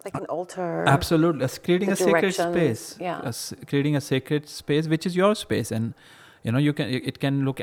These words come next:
Speaker 2: like anything. It, it doesn't have to look like anything. It doesn't
Speaker 1: Right.
Speaker 2: have to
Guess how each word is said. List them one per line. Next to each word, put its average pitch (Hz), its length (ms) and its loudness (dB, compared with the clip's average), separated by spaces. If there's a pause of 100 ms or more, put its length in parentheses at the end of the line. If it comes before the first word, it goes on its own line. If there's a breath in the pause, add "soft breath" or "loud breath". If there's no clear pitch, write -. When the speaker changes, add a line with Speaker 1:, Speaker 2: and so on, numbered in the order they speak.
Speaker 2:
like 127 260 -2
anything. 120 500 -2 (220)
It, - 140 -8 (160)
it - 440 -14
doesn't 123 240 0
have 120 180 -2
to 131 80 -2
look 117 380 0 (600 soft breath)
like 120 340 0
anything. 101 420 -6
It 107 60 -12
doesn't 117 200 -2
Speaker 1:
Right. - 40 2
Speaker 2:
have 113 120 -2
to 113 100 -2